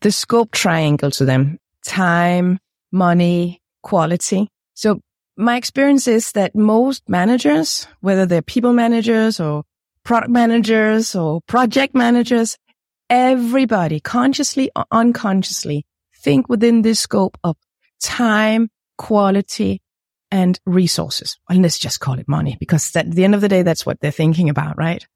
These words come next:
Or what we are thinking about. And, and that's the fourth dimension missing here, because the scope triangle origins from the time where the world was far more mechanical, the world where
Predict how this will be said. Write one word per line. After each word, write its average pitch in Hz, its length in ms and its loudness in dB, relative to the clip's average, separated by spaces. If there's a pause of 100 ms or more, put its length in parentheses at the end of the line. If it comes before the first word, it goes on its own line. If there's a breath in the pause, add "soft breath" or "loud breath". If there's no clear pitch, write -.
Or 147 100 0
what 147 220 0
we 156 180 4
are 156 40 4
thinking 147 360 2
about. 135 280 -2 (400)
And, 196 180 0 (320)
and 202 100 -2
that's 240 180 0
the 214 80 -2
fourth 220 340 2
dimension 180 480 0
missing 160 260 -2
here, 139 240 -4 (140)
because 185 360 0
the 175 120 -2
scope - 440 -2
triangle 143 720 -2 (560)
origins 190 840 2
from 165 500 0 (460)
the 139 100 -12
time 196 880 0
where 180 380 2
the 170 160 0
world 180 340 0
was 175 200 -2
far 175 340 -4
more 190 180 2
mechanical, 190 640 0 (460)
the 170 80 0
world 180 540 2
where 156 480 2